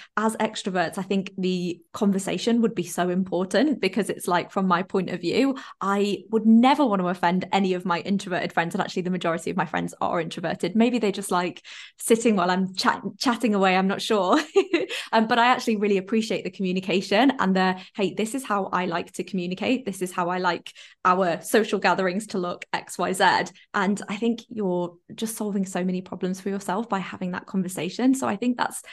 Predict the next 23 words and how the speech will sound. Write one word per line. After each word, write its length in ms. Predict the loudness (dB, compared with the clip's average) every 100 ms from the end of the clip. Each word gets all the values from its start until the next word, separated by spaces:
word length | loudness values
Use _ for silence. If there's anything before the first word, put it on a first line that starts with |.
| -8
that's 240 | -8 -2
really, 200 | 0 2
really 180 | 2 -2
powerful. 560 | -2 0 0 -2 -2 0
And 140 | -2
I 40 | -2
think 160 | 0
these 200 | 2 2
are 60 | 2
really 200 | 0 -2
tangible 480 | -2 -2 -2 -4 -6
tips 360 | -6 -6 -8
as 120 | -4
well, 400 | 2 4 4 0 -8 -20 -8
um, 200 | 0 0
that 140 | 0 0
someone 240 | 2 2
can 140 | 2 0
take 240 | 0 0
away. 220 | 0 0
And 100 | 0
I 60 | 0
think 300 | 0 0